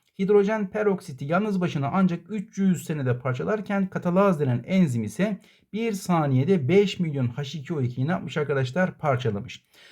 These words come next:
Bu durum enzimlerin hangisine sahip olduğunu kanıtlar. Dikkat ederseniz arkadaşlar yani, e, üç yüz senede yapacağı işi bir saniyede bakın beş milyon tane yapmaya başlamış. Bu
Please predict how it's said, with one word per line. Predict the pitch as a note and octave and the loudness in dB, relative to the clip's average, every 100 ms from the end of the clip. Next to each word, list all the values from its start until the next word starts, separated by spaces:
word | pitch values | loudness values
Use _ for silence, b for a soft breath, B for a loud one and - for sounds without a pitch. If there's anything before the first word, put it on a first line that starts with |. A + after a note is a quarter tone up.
| B B | B B
Bu | G#3 | -2
durum | B3+ B3+ | 2 2
enzimlerin | B3 A#3 A3+ A3 A#3+ | 2 0 2 2 2
hangisine | G#3 - F#3 A3 B3 A#3 G3+ G#3 G3 | -2 -6 -2 0 0 0 -2 0 0
sahip | F#3+ F#3+ G3 G3 | 0 2 2 2
olduğunu | D#3+ C3+ C3 B2 | -2 0 2 2
kanıtlar. | D3 C3 B2 C3+ G3 A3+ - _ _ _ _ _ _ _ _ _ - | 0 -2 -2 2 2 2 -10 _ _ _ _ _ _ _ _ _ -8
Dikkat | B2 F#3+ | 0 4
ederseniz | G3+ A3+ G3+ F3+ | 4 4 2 2
arkadaşlar | F#3 F#3 F3 - G#3 G3 b b b _ | 2 2 -4 -2 -2 -2 b b b _
yani, | D#3 F3+ | 2 4
e, | F3+ E3 C#3+ C3+ | 4 0 -4 -2
üç | C#3 G3+ F#3 F#3+ | -2 -2 -4 -4
yüz | F3+ | -2
senede | F3+ E3+ D#3+ | 0 0 0
yapacağı | C3+ D3 D3 D3+ D#3 C#3 | -2 -2 -2 2 4 4
işi | C#3+ A3 E3+ | 0 -2 0
bir | F#3 A3+ | 0 -2
saniyede | - F#3 F3 E3 D#3 | -2 2 2 2 0
bakın | C#3 F#3+ C#3+ | 2 0 2
beş | F3+ F3+ | -2 -2
milyon | E3+ G3 | -2 0
tane | F#3 D3+ | -2 -2
yapmaya | D3+ C3 C#3 D#3+ | -2 -2 -2 -2
başlamış. | A#2+ - D3 F3+ - | -2 -2 -4 -4 -2
Bu | G#3 A3 | -4 -4